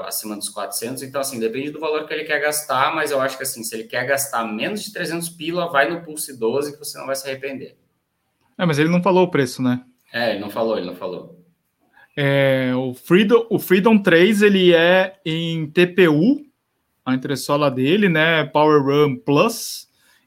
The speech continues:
Speaker 2: Então, tênis bem macio, é tipo estilo Boost, assim. Não é tão, é,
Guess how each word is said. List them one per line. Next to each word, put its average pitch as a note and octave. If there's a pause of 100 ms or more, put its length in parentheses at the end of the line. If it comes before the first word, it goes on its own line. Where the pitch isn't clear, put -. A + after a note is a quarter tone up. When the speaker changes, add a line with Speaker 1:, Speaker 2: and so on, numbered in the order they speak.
Speaker 2:
Então, D3
tênis D#3+
bem C#3+
macio, F3+
é C3
tipo -
estilo A3+
Boost, C#3+
assim. A#2 (420)
Não G3
é G#3+
tão, F3 (1120)
é, C#3